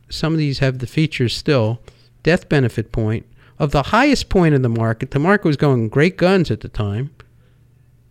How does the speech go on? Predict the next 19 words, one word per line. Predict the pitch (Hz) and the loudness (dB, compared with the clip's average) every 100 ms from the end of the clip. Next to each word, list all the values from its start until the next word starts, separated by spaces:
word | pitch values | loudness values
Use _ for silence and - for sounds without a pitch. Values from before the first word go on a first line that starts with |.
| _ _ - - | _ _ -20 -4
That | 156 160 | -2 0
if | 156 | 0
they | 160 147 | 2 0
passed | - 170 190 - | 2 2 2 2
away, | 180 160 165 147 135 | 0 2 4 4 4
that | 131 143 | 0 0
their | 156 | 0
heirs | - 165 160 | 2 0 0
would | 151 | -2
get | 151 - | -2 -2
that | 160 | -2
highest | - - 220 214 - - | -2 -2 0 0 0 -4
point. | 123 113 120 - - - - - | -2 -2 -4 -12 -20 -20 -18 -2
But | 156 | 0
if | 156 | 2
they | 180 175 | 2 2
were | 175 | 4
in | 160 | 2
strict | 151 - - 226 - | 0 -2 0 0 0